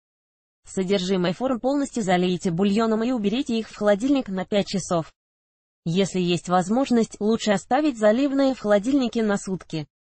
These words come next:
Шесть. Приготовьте тарелку, на которой будете подавать заливное. Аккуратно переверните формочку на тарелку и выньте заливное.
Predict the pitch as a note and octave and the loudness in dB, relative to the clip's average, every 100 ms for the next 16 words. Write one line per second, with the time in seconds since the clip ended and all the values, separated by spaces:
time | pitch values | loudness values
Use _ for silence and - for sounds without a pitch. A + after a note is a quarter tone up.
0 | _ - - B3 C4+ - G#3 G3 F#3+ G#3 | _ -14 -4 -2 -2 -2 0 2 2 2
1 | G3 - G3 F3+ A3+ C#4 - B3+ E3+ F3 | 0 0 0 0 0 -2 -2 -4 -2 0
2 | F3 - B3+ G3 E3 C4+ D#4 C#4 G#3 F#3 | 0 0 0 0 0 0 0 0 0 2
3 | E3+ E3+ E3 D#3 E3+ D#3+ D#3+ E3 D3+ D3 | 2 2 0 2 2 2 2 0 -2 -6
4 | _ _ - G3+ - G3 A#3+ B3+ A3+ F3 | _ _ -2 -2 0 2 2 2 0 0
5 | E3+ F3 E3+ F#3+ - - B3+ A3+ A3 - | 0 0 0 -2 -4 -4 -2 0 -2 -4
6 | G3 F3+ F3 F#3+ G#3+ D4 B3+ A3+ F#3+ F#3+ | -4 -2 0 2 2 2 0 -2 0 0
7 | - F#3 G3 G3+ F3+ D#3+ D3 C#3+ | 0 -2 0 0 0 -2 -2 -4